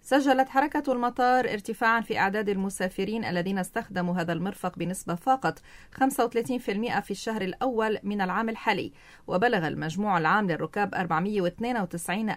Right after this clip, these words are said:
ألفا وثمانمية وخمسة وثلاثين راكبا، وبلغ عدد الرحلات الجوية أربعة آلاف وأربعمية وتسعين رحلة، بزيادة اثنين وعشرين فاصل سبعة وثلاثين في المائة عن الفترة نفسها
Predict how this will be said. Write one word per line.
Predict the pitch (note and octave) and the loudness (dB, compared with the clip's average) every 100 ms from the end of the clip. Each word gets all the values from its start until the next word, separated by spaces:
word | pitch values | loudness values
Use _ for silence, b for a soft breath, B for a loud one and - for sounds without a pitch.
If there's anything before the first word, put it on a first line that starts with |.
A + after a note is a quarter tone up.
| G#3 | -4
ألفا | G#3+ - D3+ - b b | -6 -2 -4 -4 b b
وثمانمية | E3+ E3 E3 D#3+ G3 G3+ | -6 -4 -4 -2 -2 -2
وخمسة | E3 F#3+ F#3 D#3+ | -2 -2 -4 -4
وثلاثين | E3 E3 G3 | -4 -6 -2
راكبا، | F3+ F3 G#3 - F#3+ B3 E4 B B B | -2 0 -2 -2 0 2 0 B B B
وبلغ | D#3 D3+ F#3 G#3 | -4 0 0 4
عدد | G3+ F3+ C4+ G3 D#3+ | 4 6 4 2 0
الرحلات | D#3 D#3 E3+ G3 A3 | -4 -4 -2 -2 -2
الجوية | F3+ F3 E3 A3 G#3+ - | -4 -2 -2 0 0 0
أربعة | E3 E3 | 0 0
آلاف | E3+ F#3+ A3+ | 0 -4 -4
وأربعمية | - E3 D#3+ F#3 G#3+ | -4 0 0 0 -2
وتسعين | F3+ - - G3+ C4 A#3+ | -4 -4 -6 -2 0 0
رحلة، | B3 - F3 D3+ B B B | -2 2 2 2 B B B
بزيادة | F#3 E3+ G#3 A3+ F#3 F3 | -4 0 2 2 2 -2
اثنين | E3+ G#3+ | -2 -2
وعشرين | B3 G3+ - A3+ | 0 0 -2 -6
فاصل | G3+ F3+ F3 E3 | -4 -4 -4 -6
سبعة | - G3 | -4 -2
وثلاثين | F#3 F#3+ F#3 B3 | -2 -4 -6 -6
في | A#3+ G#3 | -4 -4
المائة | A3 - | -4 -2
عن | F#3 E3+ | 0 0
الفترة | D#3+ - C4 - A#3+ | -2 -4 -8 -4 -2
نفسها | G#3+ A#3+ - - G3 F3+ E3 | -2 -4 -6 -6 -2 4 4